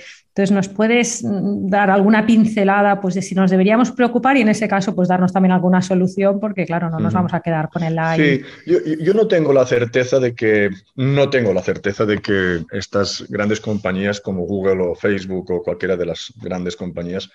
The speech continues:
Speaker 2: no tengo la certeza de que estén total-, todo el día escuchándonos. No tengo la certeza. Pero sí, por mi experiencia, tengo la intuición de que sí que lo hacen.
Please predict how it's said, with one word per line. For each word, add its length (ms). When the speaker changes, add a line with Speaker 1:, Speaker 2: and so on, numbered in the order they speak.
Speaker 2:
no 140
tengo 220
la 80
certeza 400
de 160
que 100
estén 300
total-, 300
todo 180
el 80
día 160
escuchándonos. 1000
No 100
tengo 160
la 80
certeza. 460
Pero 320
sí, 420
por 200
mi 140
experiencia, 760
tengo 200
la 100
intuición 540
de 100
que 120
sí 180
que 100
lo 160
hacen. 260